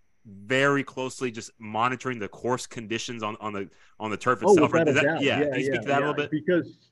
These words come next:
Speaker 2: yes, you have to. And, uh, you know, if it's been raining or if it's, or if it's windy,
Speaker 1: Yeah.
Speaker 2: um, or if it's, you know, and,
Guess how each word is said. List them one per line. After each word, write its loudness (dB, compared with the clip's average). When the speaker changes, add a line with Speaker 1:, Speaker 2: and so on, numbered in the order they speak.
Speaker 2:
yes, 0
you -2
have -4
to. 0
And, -6
uh, 0
you -2
know, 2
if -4
it's -4
been -4
raining -2
or 2
if -8
it's, -4
or 0
if -14
it's -12
windy, -4
Speaker 1:
Yeah. -2
Speaker 2:
um, -2
or -2
if -4
it's, -2
you -8
know, -2
and, -6